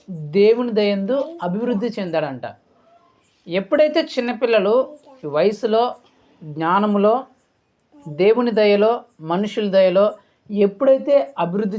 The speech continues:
చెందుతారో, రోజు రోజుకి అభివృద్ధి చెందబోతారో, అప్పుడు వాళ్ళు బాణములుగా మార్చబడతారు.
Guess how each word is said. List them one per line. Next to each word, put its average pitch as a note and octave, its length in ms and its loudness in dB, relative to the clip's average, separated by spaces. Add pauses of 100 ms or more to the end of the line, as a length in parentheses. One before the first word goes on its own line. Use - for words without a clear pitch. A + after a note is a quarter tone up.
(100)
చెందుతారో, E3 380 -2
రోజు F#3 300 0
రోజుకి A3 520 0 (120)
అభివృద్ధి F#3+ 460 -6
చెందబోతారో, F3+ 580 -4 (240)
అప్పుడు B3+ 400 -4
వాళ్ళు G#3 380 0
బాణములుగా F#3+ 720 -4
మార్చబడతారు. C3 840 -10